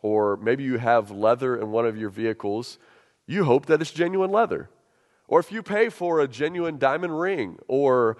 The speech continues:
a genuine diamond necklace or bracelet, you hope that it's genuine. You hope that the money that you pay for with it is genuine. Right? What about food? F-,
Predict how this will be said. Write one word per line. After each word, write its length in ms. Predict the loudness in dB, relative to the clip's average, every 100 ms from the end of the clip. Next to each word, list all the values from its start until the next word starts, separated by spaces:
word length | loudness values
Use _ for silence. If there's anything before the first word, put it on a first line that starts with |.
| -10 -4
a 120 | -2
genuine 400 | 0 0 0 2
diamond 340 | 2 2 0
necklace 500 | 2 2 2 0 0
or 120 | -4
bracelet, 580 | -2 0 0 0 -4 -4
you 200 | -8 -10
hope 380 | -10 -4 -4 -6 _ _ _ _
that 180 | -6 -6
it's 140 | -14
genuine. 600 | -6 -4 -4 -6 -6 -10 _ _ _ _
You 160 | -2 0
hope 240 | 4 4
that 160 | 4 2
the 100 | 2
money 360 | 4 4 4 4
that 160 | 2
you 120 | 2
pay 240 | -2 0 0
for 280 | 0 0 2
with 180 | 0
it 160 | -2 -2
is 360 | 0 -2 -2 -16 _ _ -18
genuine. 800 | -4 -2 -2 -2 -2 -2 -4 -16 _ _ _ _ 2
Right? 100 | 4
What 160 | 4
about 240 | 4 4 2
food? 420 | -6 -4 -4 -8 _ _ _ _ _ _
F-, 80 | -20